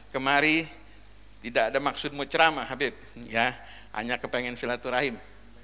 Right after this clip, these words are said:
Ya, hanya kepengen silaturahim saja, tapi judulnya alhamdulillah diberi kesempatan dan kehormatan. Mudah-mudahan yang singkat ini bermanfaat. Ya. Ini pesan dari beliau sambil menunggu Habib Ali masuk.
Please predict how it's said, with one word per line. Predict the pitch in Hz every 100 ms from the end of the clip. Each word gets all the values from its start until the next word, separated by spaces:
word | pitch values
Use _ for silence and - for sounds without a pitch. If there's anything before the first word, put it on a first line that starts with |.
| - - - - - - - - - - -
Ya, | 117 117
hanya | 113 123 127
kepengen | 131 123 127 123
silaturahim | 135 123 131 120 131 120
saja, | 127 131 156 175 - - - - - -
tapi | 107 135 123
judulnya | 123 120 131 143 131 117
alhamdulillah | 117 113 120 127 135 - 117
diberi | 113 113 110
kesempatan | 113 113 98 104 110
dan | 107 107
kehormatan. | 95 107 110 107 143 147 - - - -
Mudah-mudahan | 113 123 127 123 127 127
yang | 123 117 113
singkat | - 117 120 -
ini | 120 123
bermanfaat. | 110 113 101 101 82 87 - 127 - 110
Ya. | - - - - - - - -
Ini | 120 123
pesan | 120 127 117
dari | 113 120
beliau | 113 123 131 147 143 - - - - -
sambil | - 107 117 117
menunggu | 120 120 120 120
Habib | 113 120 113
Ali | 123 123 120
masuk. | 120 113 165